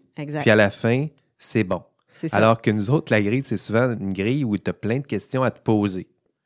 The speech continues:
Speaker 1: Exact.
Speaker 2: Tu sais, on va, il y a tel enjeu. Avez-vous réfléchi à cette question-là ? Eux autres, ils veulent pas réfléchir. Ils veulent qu'on leur dise une affirmation.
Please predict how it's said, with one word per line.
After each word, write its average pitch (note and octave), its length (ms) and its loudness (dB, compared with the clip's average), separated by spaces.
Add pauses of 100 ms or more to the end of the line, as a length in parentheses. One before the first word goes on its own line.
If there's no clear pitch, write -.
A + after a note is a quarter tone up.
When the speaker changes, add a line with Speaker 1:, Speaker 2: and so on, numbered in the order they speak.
Speaker 1:
Exact. D#3+ 440 -4
Speaker 2:
Tu B2 80 -2
sais, C#3 80 2
on A2+ 100 2
va, G2 140 2
il F#2+ 80 -2
y F2+ 80 -6
a - 40 -8
tel A#2 220 0
enjeu. A2 460 0 (280)
Avez-vous G#2 720 -2
réfléchi B2+ 540 -2
à C3+ 40 0
cette A#2+ 200 -6
question-là ? F#2+ 480 -4
Eux F#2+ 80 -6
autres, A#2+ 140 -4
ils G2 60 -6
veulent F2+ 120 -4
pas - 160 -8
réfléchir. G#2 480 -6
Ils A#2+ 100 -2
veulent A#2+ 220 0 (340)
qu'on F#2+ 120 -4
leur F#2+ 180 0
dise B2+ 360 0 (440)
une G2 100 -4
affirmation. F#2+ 800 -4